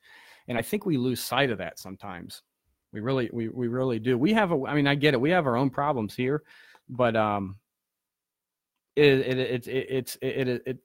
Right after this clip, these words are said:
doesn't even compare to what a kid's going through over there in Syria or Iraq or Afghanistan, where you have I E Ds,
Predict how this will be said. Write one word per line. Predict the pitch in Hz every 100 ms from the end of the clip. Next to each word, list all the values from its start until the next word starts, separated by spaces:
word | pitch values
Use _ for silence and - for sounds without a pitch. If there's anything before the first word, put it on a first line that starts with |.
| _
doesn't | 151 151 156
even | 143 127 120
compare | 117 117 - 127 117 110
to | 107
what | 113 110 -
a |
kid's | - - 131 113
going | 110 110 110 113
through | - 120 117 110
over | 110 110
there | 107 101
in |
Syria | 98 - 117 110 98 92
or | 87 104 101
Iraq | 98 110 107 98 90 -
or | 92
Afghanistan, | 95 - 110 107 - 101 104
where | 104
you | 107
have | 110 107
I | 107
E | 110 110
Ds, | 113 113 110 104